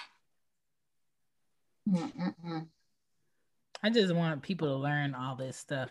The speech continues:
Speaker 2: because that's why generations excel and some don't. Is
Speaker 1: Yeah,
Speaker 2: not
Speaker 1: people
Speaker 2: knowing.
Speaker 1: should.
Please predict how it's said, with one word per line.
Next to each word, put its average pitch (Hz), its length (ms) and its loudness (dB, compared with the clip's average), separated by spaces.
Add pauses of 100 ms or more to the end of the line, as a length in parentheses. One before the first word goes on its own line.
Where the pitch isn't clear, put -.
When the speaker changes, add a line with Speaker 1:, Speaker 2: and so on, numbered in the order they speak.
Speaker 2:
because 120 680 -8
that's 123 320 -6
why 123 680 -4 (420)
generations 131 1120 0 (360)
excel 139 500 4
and 135 220 2
some 127 420 2
don't. 131 340 4 (1300)
Is 151 180 6
Speaker 1:
Yeah, 156 140 8
Speaker 2:
not 147 180 10
Speaker 1:
people 311 160 6
Speaker 2:
knowing. 269 480 12
Speaker 1:
should. - 100 0